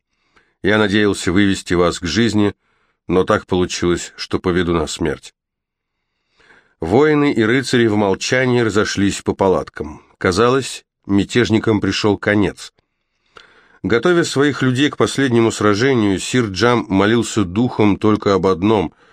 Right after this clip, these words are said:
чтобы его собственная смерть была быстрой. Но в тот день бывшего второго капитана ждала не смерть, а удача. Войска сошлись на окраине густого леса.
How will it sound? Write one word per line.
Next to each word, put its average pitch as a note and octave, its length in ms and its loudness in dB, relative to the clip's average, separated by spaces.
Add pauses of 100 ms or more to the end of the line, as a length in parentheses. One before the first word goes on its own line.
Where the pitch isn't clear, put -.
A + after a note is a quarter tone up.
(300)
чтобы F2+ 360 -2
его F2+ 200 0
собственная F2+ 640 0
смерть F#2+ 440 -2
была F2+ 240 0
быстрой. D#2+ 540 -4 (720)
Но G3 200 2
в G#3 80 -10
тот D3+ 220 -2
день C#3 260 0
бывшего C#3 480 0
второго C3 400 0
капитана A2 720 0 (560)
ждала F2 460 0
не E2+ 160 -2
смерть, G2 760 -4
а F#2+ 160 0
удача. A2 640 -4 (1900)
Войска A#2 540 0
сошлись - 480 -2
на A2+ 120 2
окраине C#3+ 440 0
густого B2+ 460 0
леса. F2+ 460 -4